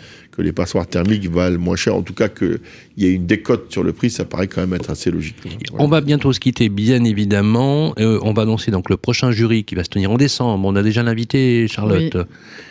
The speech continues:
Speaker 2: On va dévoiler son nom.
Speaker 3: On recevra Pierre Vital.
Speaker 2: Voilà, on va recevoir Pierre Vital. Pierre Vital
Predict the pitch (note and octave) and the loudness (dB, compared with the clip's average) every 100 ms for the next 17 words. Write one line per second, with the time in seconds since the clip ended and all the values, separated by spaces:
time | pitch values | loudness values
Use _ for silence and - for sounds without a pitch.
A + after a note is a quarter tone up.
0 | - - A2 G2+ D3 C3+ C#3 C3+ - D#3 | -18 0 2 4 2 4 2 0 0 0
1 | E3 F3 E3+ E3+ - F3 F3 F3 F3+ E3+ | 2 0 0 -4 -6 -4 -4 -2 -4 -6
2 | - A#3 F#3+ E3+ D#3 E3 - - - A#2 | -4 -4 -4 -6 -6 -6 -12 -20 -2 0
3 | G2+ - - - - A#2+ C#3+ D#3+ D#3 C#3+ | 0 -4 -10 -12 -4 -2 0 0 0 -2
4 | - F3+ C#3 C3 G#2 F2+ F2+ - B2 G#2 | -2 -2 -2 -2 0 0 -2 -2 -2 -2
5 | G2+ G#2 A2+ C#3+ | -2 -2 0 -2